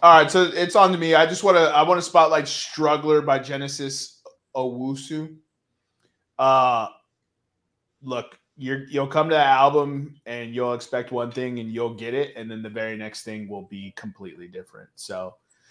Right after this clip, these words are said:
uh, that's, that's the best way I could describe that album. Each track is unique in its own right, but it doesn't feel so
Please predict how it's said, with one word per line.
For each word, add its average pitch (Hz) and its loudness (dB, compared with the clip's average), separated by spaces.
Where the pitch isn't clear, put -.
uh, 110 0
that's, 147 0
that's 165 6
the 175 -2
best 170 4
way 165 10
I 151 6
could 143 -4
describe 143 4
that 139 2
album. 135 2
Each 156 -6
track 151 4
is 131 -6
unique 139 -6
in 139 -6
its 135 -6
own 131 0
right, 151 2
but 135 -4
it 127 -6
doesn't 151 -2
feel 143 0
so 135 -2